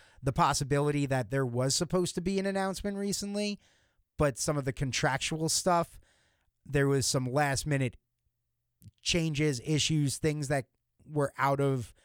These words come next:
Universal's control that caused, that's causing a bit of a shakeup right now, a bit of a changeup of things. But I think the next house that's coming, and I think it's coming this weekend, is gonna be the weekend house.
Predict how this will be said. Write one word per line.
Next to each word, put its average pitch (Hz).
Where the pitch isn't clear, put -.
Universal's 139
control 143
that 127
caused, 135
that's 135
causing 139
a 127
bit 135
of 127
a 127
shakeup 147
right 175
now, 180
a -
bit 139
of 127
a -
changeup 143
of 165
things. 196
But 139
I 175
think 196
the 160
next 160
house 156
that's 139
coming, 139
and 127
I 127
think 160
it's -
coming 185
this 185
weekend, 123
is 139
gonna 147
be 165
the 160
weekend 131
house. 117